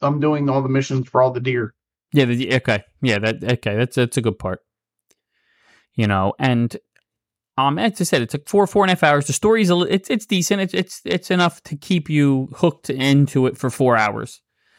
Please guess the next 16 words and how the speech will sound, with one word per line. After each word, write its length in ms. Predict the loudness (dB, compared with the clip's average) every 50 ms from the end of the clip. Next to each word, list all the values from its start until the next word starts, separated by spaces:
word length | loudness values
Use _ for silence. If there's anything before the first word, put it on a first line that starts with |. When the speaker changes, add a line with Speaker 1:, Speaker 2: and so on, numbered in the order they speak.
| _ _ _ _ -6
Speaker 2:
Um, 400 | -2 0 0 0 0 -2 -4 -6 -6 -6
if 120 | -4 0
they 140 | 0 0 0
dragged 320 | 2 2 2 2 2 0 -2
this 160 | -2 0 0
out 180 | 0 0 0
for, 140 | -4 -6 -4
like, 380 | -2 -2 -2 -4 -4 _ -18 -20 -20 _ _ _ _ _ -8
eight 180 | -8 -8 -6 -6
to 80 | -4
nine, 280 | -4 -2 -2 -2 -4 -4
it 80 | -4
would 100 | -4 -6
have 60 | -6 -4
been 160 | -4 -4 -2
worthless. 560 | -2 -2 -4 -4 -6 -6 -6 -6 -8 -10